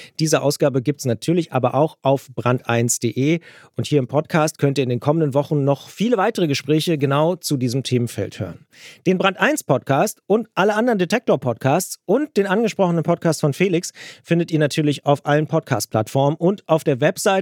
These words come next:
und in der mobilen App von Detektor F M findet ihr unsere Podcasts. Dabei kann ich gar nicht oft genug betonen, wie hilfreich es ist, wenn ihr uns gut bewertet oder noch besser diesen Podcast hier, den Brand eins Podcast, weiterempfehlt. Denn das hilft uns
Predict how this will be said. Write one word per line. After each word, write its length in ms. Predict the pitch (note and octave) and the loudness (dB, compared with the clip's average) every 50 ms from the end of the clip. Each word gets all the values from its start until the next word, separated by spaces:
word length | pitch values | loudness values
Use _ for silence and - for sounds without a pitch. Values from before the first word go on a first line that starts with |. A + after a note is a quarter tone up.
| - F#3 - | -2 -2 -2
und 160 | E3 F3 - | -2 -2 0
in 100 | F3 D#3 | 0 0
der 80 | D#3+ | 0
mobilen 380 | D3+ D3 C3 A#2 D3 D#3 D#3+ D#3 | 0 0 0 0 0 0 0 0
App 240 | - D3 D#3+ - - | 0 0 -2 0 0
von 140 | E3+ D3+ C#3 | -2 0 0
Detektor 360 | C3+ - D#3 C#3+ - D3+ C#3 | 0 0 0 0 2 0 0
F 80 | B2+ | 0
M 220 | - D3+ D#3+ F3+ F3 - - - - - _ | 2 0 0 0 -2 -4 -10 -20 -20 -12 _
findet 260 | - D3 D3+ D3 D3 | -2 0 0 0 2
ihr 160 | D3 C#3 C#3 - - | 0 0 0 -2 -2
unsere 440 | D#3 D3 F3 F#3 C#3+ A#2+ - G2+ G2 | -2 0 0 0 -2 -4 -4 -6 -8
Podcasts. 680 | _ - G2 F#2+ - - A2 - - - - - - | _ -8 -8 -8 -6 -6 -8 -6 -6 -4 -6 -2 0
Dabei 260 | - D3 D#3+ G3 A#3+ | 0 0 2 2 0
kann 260 | A#3 - - F#3+ G3+ G#3 | -2 -2 -2 -2 0 0
ich 180 | - G3 - - | -2 -4 -2 0
gar 180 | - D#3 F3+ A3+ | 0 0 2 0
nicht 140 | B3 G3 | 0 0
oft 220 | - G#3+ G3 - - | 0 -2 -2 0 0
genug 240 | F3+ E3+ G#3 - - | 0 0 0 -2 -4
betonen, 440 | G#3 - - C3+ C#3+ D3 E3+ G3 - - - - - - _ _ | -4 -2 0 0 0 0 0 -2 -4 -8 -16 -20 -20 -20 _ _
wie 100 | - D#3+ | -2 -2
hilfreich 440 | D3 E3+ G3+ A#3 - D#3 C#3 C3 A#2+ | 0 0 0 0 0 0 0 0 0
es 140 | C3+ B2 - | -2 -4 -2
ist, 320 | D#3 D3+ F#3 F3+ - - B2 | 0 0 0 0 -4 -4 -2
wenn 180 | C3+ D3+ D#3+ | -2 0 0
ihr 220 | F3 F3 F3+ F3 E3+ | 0 0 -2 0 0
uns 340 | D#3+ E3 E3 - - - - | -2 -2 -2 -4 -8 -6 -2
gut 300 | F3 F#3+ A3+ A3 _ - | -2 -2 -2 -2 _ -2
bewertet 640 | E3 D3 B2 D3 D3+ F3+ G#3 - - D3+ E3+ - - | -2 0 2 2 2 0 0 0 0 -2 -2 -2 -2
oder 220 | - E3+ G#3 G#3 E3+ | -2 0 0 0 0
noch 200 | E3 F3+ - - | 0 -2 -2 0
besser 340 | - D3+ D3 - F3 F3+ F3+ - - - - - _ - | 0 0 2 2 2 0 0 -4 -10 -20 -20 -12 _ -2
diesen 200 | E3 F3 F#3+ G3 | 0 0 0 0
Podcast 480 | - D#3+ D3 - - C#3+ B2 A#2+ - - | 0 0 -2 0 0 0 0 0 0 0
hier, 120 | B2+ C3 | 0 0
den 160 | C3 B2+ B2 | 0 0 -2
Brand 180 | - A#2+ A2+ G#2 | -2 -2 -2 0
eins 220 | B2 B2+ A#2+ - | 0 -2 -2 -2
Podcast, 500 | - A2+ G#2+ - - A#2 A#2 - - _ _ _ - | -4 -6 -4 -2 -2 -2 -2 -2 -6 _ _ _ -2
weiterempfehlt. 720 | A#2+ C3+ F#3 - F#3+ B2 A#2 A2 - - C3 C3+ E3 E3 - - - - _ _ _ - | 0 2 2 2 0 -2 -4 -4 -4 -2 0 0 0 -2 -4 -12 -20 -20 _ _ _ 0
Denn 140 | C3+ C#3 | 0 2
das 300 | C3+ D3+ F#3+ A#3+ - - | 2 2 0 0 -2 -4
hilft 340 | - - E3 F3 G3 - - | -2 0 0 0 -2 -2 -4
uns 380 | F#3 E3+ E3+ F#3 F#3 - - | -4 -2 -2 -2 -2 -4 -8